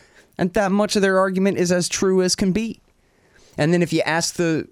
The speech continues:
the right wing in charge of the country right now, for example, they'll tell you, "That's right. This is capitalism. You stay away from us, you socialist."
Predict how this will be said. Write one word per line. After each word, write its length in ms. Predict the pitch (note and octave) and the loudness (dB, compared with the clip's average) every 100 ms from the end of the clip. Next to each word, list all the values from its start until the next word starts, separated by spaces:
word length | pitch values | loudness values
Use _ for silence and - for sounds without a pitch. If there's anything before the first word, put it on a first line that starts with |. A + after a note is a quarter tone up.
| _ | _
the 180 | D3+ C#3+ | -2 0
right 240 | C#3+ D3+ | 0 0
wing 380 | C3+ F#3+ F#3+ E3 | 0 2 0 0
in 160 | D3 | 0
charge 340 | C3 E3+ D3+ D3 | 0 2 0 0
of 100 | C3+ | -2
the 60 | |
country 380 | C#3+ D#3+ D3+ D3+ | 0 0 2 0
right 200 | C#3 D3+ | 2 2
now, 200 | D3 F3+ | 2 0
for 160 | F#3+ D#3 | 0 0
example, 360 | G#2+ B2 B2+ | 2 2 2
they'll 180 | B2 D3 | 0 0
tell 200 | D#3+ G3 | 0 0
you, 140 | F#3+ A2+ | 0 0
"That's 260 | D#3 E3+ | 0 0
right. 240 | F#3+ G3+ F#2 | 0 0 -2
This 240 | A2 F#3+ G3 | -2 0 0
is 180 | B2+ A2 | -2 -2
capitalism. 800 | - F3+ - C3+ B2 A2+ F#2 - _ _ _ _ - - _ | -2 -2 -2 0 2 0 -2 -6 _ _ _ _ -20 -20 _
You 180 | B2+ F3 | 0 0
stay 260 | - F3 | 0 2
away 300 | D#3+ C#3 F3 | 2 4 2
from 200 | E3+ C#3 | 0 0
us, 240 | A2+ G#2+ - | 0 0 0
you 180 | A#2+ A#2 | 0 2
socialist." 680 | - A#2 A#2+ C#3 C3 D3+ | 0 0 0 0 0 0